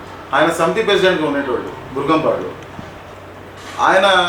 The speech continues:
అడుగుజాడలో ఆయన నిలబెట్టిన ఐదారుగురు ఎమ్మెల్యేలు గె-, ఆయన గెలిపించడం జరిగింది. ఆయన ఈ రోజుకి కూడా ఒక సొంత ఇల్లు లేకుండా ఖమ్మంలో వాళ్ళ అమ్మాయి దగ్గర జీవనం సాగిస్తున్నా. ఆయన ఇప్పటికీ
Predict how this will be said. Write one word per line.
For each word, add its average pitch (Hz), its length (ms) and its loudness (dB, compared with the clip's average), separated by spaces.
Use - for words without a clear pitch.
అడుగుజాడలో 196 580 4
ఆయన 170 220 0
నిలబెట్టిన 190 420 0
ఐదారుగురు 170 520 2
ఎమ్మెల్యేలు 196 420 4
గె-, 160 320 2
ఆయన 151 140 2
గెలిపించడం 170 440 0
జరిగింది. 135 360 0
ఆయన 160 140 6
ఈ 185 100 8
రోజుకి 202 300 2
కూడా 202 140 4
ఒక 147 80 -2
సొంత 208 260 -2
ఇల్లు 185 140 2
లేకుండా 170 380 0
ఖమ్మంలో 170 420 0
వాళ్ళ 156 200 6
అమ్మాయి 156 220 2
దగ్గర 143 440 0
జీవనం 151 280 0
సాగిస్తున్నా. 139 360 0
ఆయన 139 180 0
ఇప్పటికీ 185 280 4